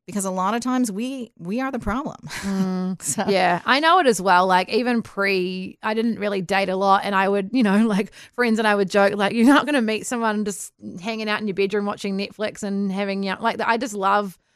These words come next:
Speaker 2: I love chilling. Like, I'm a real homebody. I love my down. Who doesn't? Like, everyone does.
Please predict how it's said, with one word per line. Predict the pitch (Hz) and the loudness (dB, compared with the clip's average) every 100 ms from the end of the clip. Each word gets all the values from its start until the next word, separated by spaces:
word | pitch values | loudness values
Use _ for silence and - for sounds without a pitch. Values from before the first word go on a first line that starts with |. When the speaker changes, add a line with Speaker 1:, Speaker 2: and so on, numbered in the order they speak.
| _ 226 | _ 0
Speaker 2:
I | 269 | 2
love | 262 262 262 254 214 | 4 4 4 2 0
chilling. | - 240 240 214 | -4 -2 -2 -4
Like, | 202 214 | -4 -4
I'm | 233 | -2
a | 233 | 0
real | 226 226 220 | 0 2 0
homebody. | 208 220 220 208 202 | 0 0 0 2 0
I | |
love | 202 208 208 | 0 0 0
my | 208 | -2
down. | 190 185 | -2 -2
Who | 285 | -2
doesn't? | 240 254 285 202 | 0 0 0 -4
Like, | 180 - | -4 -2
everyone | 339 370 294 220 | -2 0 0 0
does. | 180 185 | 0 -2